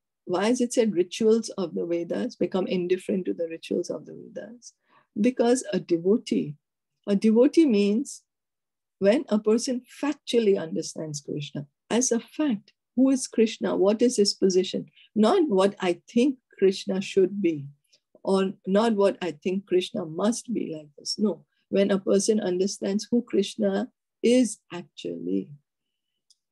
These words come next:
to whatever degree then, because we are limited, we cannot understand Krishna completely,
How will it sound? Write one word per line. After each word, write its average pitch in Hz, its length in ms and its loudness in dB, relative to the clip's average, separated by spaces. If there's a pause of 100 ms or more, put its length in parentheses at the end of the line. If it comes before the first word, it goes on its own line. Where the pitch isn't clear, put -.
(120)
to 202 100 4
whatever 185 500 4
degree 165 420 -2
then, 151 320 -10
because 165 340 -4
we 196 120 0
are 165 60 -4
limited, 196 520 2
we 160 100 -8
cannot 175 280 -2
understand 165 600 -10
Krishna 165 420 -8
completely, 160 920 0